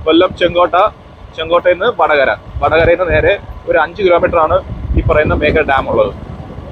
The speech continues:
ഓക്കെ, അപ്പൊ നമുക്ക് മേക്കര ഡാമിലോട്ട് പോകുന്ന ഈ ഒരു, ആ,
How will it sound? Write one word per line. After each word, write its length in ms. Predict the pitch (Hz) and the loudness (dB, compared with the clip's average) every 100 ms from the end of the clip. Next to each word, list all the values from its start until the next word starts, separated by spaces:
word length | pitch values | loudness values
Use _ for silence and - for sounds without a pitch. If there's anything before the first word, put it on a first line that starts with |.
| - 123 | -6 -4
ഓക്കെ, 160 | - | 0
അപ്പൊ 140 | 151 156 | 0 0
നമുക്ക് 440 | - 170 202 202 | 0 0 0 2
മേക്കര 240 | 170 165 190 | 0 0 0
ഡാമിലോട്ട് 600 | 165 165 175 185 - 220 - - - - - | 2 0 2 0 0 -4 -6 -20 -18 -14 -4
പോകുന്ന 480 | 165 170 180 180 151 | 0 2 4 4 4
ഈ 80 | 170 | 2
ഒരു, 320 | 170 180 165 143 - - | 4 4 2 -2 -6 -4
ആ, 40 | - | 0